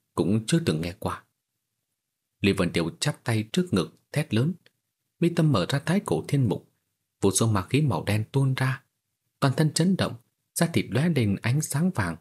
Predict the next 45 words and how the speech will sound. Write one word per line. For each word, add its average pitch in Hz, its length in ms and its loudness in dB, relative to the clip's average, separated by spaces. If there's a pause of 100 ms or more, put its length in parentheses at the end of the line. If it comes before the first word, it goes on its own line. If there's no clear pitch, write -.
(680)
ngàn 120 240 2
ngàn 117 340 4
ma 160 140 4
văn 160 200 2
hiện 113 240 0
lên. 139 180 0 (1300)
Bốn 95 340 2
tay 107 100 2
cầm 82 300 -2
búa, 131 260 2 (120)
kiếm, 165 280 2 (260)
lạnh 92 200 0
kiếm 117 160 0
bằng 90 160 -2
xương 92 380 0
và 82 180 -4
thiên 131 180 2
thu 135 100 2
ngự 117 260 2
đao. 120 220 -4 (1200)
Đối 165 120 4
mặt 156 180 2
với 151 120 0
đòn 107 260 0
đánh 175 200 2
của 101 200 2
cường 104 160 2
giả 82 360 -6
siêu 120 280 -2
phàm 85 140 -4
nhập - 220 -8
thánh, 143 240 -2 (400)
hắn 90 400 0
không 104 220 2
dám 135 240 0
lơi 156 200 2
là, 92 260 -4 (460)
lập - 160 2
tức 202 140 0
bộc - 200 -2
lộ 85 200 0
trạng - 240 -4
thái 160 200 0
đỉnh 101 300 -2
phong. 120 140 -4